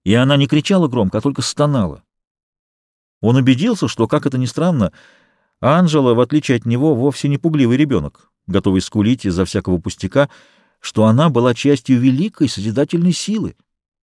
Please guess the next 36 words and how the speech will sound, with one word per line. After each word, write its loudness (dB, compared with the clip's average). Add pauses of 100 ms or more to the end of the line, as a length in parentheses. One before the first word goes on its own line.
(140)
И -2
именно 2
оттого 0
так -4
велики -2
были 0
ее 2
муки 0
и 0
велика 0
выдержка, -2
с -12
какой 0
она -2
их -6
переносила. -6 (640)
Но 0
улыбаться 0
она 2
уже -2
не 0
могла. -4 (760)
Она 0
пребывала 2
в -4
непрерывных, 0
невероятных -2
муках. -6 (920)
Миртл 0
поехала 0
домой 2
пообедать, -2
но 0
обещала -2
вернуться -2
попозже. -6